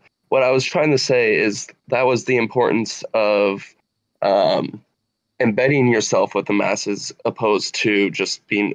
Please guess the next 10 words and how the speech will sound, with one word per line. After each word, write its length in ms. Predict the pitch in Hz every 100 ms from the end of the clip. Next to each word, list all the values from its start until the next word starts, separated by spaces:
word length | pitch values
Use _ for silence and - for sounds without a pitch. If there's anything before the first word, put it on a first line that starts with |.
| -
in 140 | 104
solidarity 760 | - 104 92 90 113 113 110 101
or 160 | 101
telling 520 | - - 110 107 104
the 120 | - -
masses. 380 | - - - 127
So, 240 | - 120
like, 320 | 110 104 - _ _ _ _ _ _ _ _
we 140 | 143
can, 320 | 143 151 120